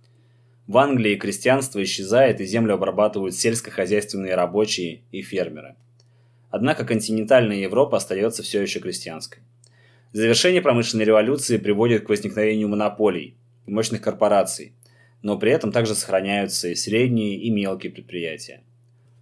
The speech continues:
Промышленная революция также меняет социальный состав общества. Рядом со старой родовой аристократией появляются аристократия новая, чья избранность была основана на деньгах. В экономической и политической жизни всё громче заявляла о себе буржуазия,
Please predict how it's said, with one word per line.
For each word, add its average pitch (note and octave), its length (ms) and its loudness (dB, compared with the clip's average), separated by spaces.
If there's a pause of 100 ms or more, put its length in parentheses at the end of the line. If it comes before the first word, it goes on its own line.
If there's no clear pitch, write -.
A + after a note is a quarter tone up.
(140)
Промышленная A2+ 580 2
революция A2+ 600 4
также A#2 360 2
меняет G#2+ 440 2
социальный G#2+ 340 2
состав G2+ 380 0
общества. - 500 -8 (600)
Рядом A2 300 2
со G#2 140 0
старой B2+ 380 6
родовой G#2+ 340 4
аристократией A2 760 2
появляются G#2 920 2
аристократия G2 720 -2
новая, G#2+ 600 2 (600)
чья - 180 -2
избранность G#2 560 0
была G2+ 220 2
основана G2 680 -4
на F#2 140 -10
деньгах. F2+ 500 -8 (1300)
В G2 120 -6
экономической B2+ 500 2
и A#2+ 60 0
политической A#2+ 520 0
жизни A2+ 320 0
всё G#2+ 160 -2
громче A#2 400 2
заявляла G#2 500 2
о F#2+ 40 2
себе G#2 220 -2
буржуазия, F2+ 920 -2